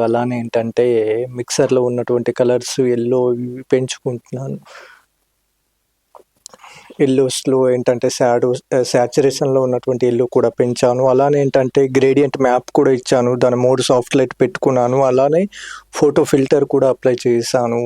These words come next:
ఒపాసిటీ అనేది ట్వంటీ పెట్టుకున్నాను. మళ్ళీ Shift Control Alt E చెప్పేశాను. Photoshop is a layer based software.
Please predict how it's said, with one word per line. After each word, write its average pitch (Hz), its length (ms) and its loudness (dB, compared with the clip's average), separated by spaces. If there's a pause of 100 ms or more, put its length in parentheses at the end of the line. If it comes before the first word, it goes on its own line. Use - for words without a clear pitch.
ఒపాసిటీ 123 480 0
అనేది 131 340 2 (220)
ట్వంటీ 123 420 0
పెట్టుకున్నాను. 135 680 0 (1000)
మళ్ళీ 131 200 2
Shift - 280 -2
Control 139 360 2
Alt 131 240 2
E 160 140 4
చెప్పేశాను. 147 580 2
Photoshop 147 520 0
is 131 180 2
a 127 120 2
layer 123 280 0
based 127 380 -2
software. 156 720 2